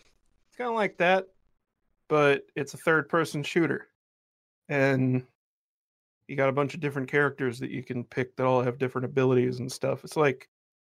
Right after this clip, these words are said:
uh, it, you know what? It's almost like if Overwatch was a third-person shooter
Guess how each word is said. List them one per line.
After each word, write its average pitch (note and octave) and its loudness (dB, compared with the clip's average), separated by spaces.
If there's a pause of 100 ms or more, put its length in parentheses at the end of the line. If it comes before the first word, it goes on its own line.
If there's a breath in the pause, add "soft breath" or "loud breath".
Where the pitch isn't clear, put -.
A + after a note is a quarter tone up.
(300)
uh, D3+ 2
it, D3 0
you D#3 -4
know G3 4
what? G#3+ 2
It's C#3+ -2
almost F#3+ 0
like E3+ 2
if C3 -6
Overwatch F3+ 4
was C#3 -4
a B2+ -6
third-person E3+ 0
shooter C#3+ 2